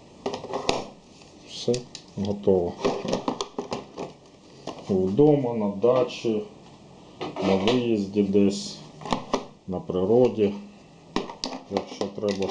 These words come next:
щось швиденько полагодити. Ось так все є, все в наявності. Я ж кажу,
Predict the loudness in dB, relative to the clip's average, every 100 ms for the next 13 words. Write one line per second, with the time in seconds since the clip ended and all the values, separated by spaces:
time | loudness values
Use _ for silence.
0 | -4 -4 -4 -8 -14 -16 -20 -14 -2 0
1 | 2 2 0 -4 -8 -8 -12 -2 0 2
2 | 0 -2 -4 -8 -16 -20 -20 -20 -20 -20
3 | -18 -18 -18 -16 -16 -18 -18 -20 -16 -14
4 | -14 -16 -20 -20 -20 -20 -18 -18 -18 -20
5 | -10 -8 -8 -12 -20 -12 -4 -2 -4 -10
6 | 2 2 2 -2 -6 2 4 4 2 2
7 | 4 2 0 -8 -10 -16 -20 -18 -10 -2
8 | 4 4 4 0 0 0 0 -4 -10 -12
9 | -14 -10 -10 -12 -16 -18 -16 -16 _ -14
10 | -10 -8 -10 -10 -8 -8 -10 -20 -20 -20
11 | -20 -20 -6 -4 -4 -8 _ -20 -20 -18
12 | -16 -12 -10 -10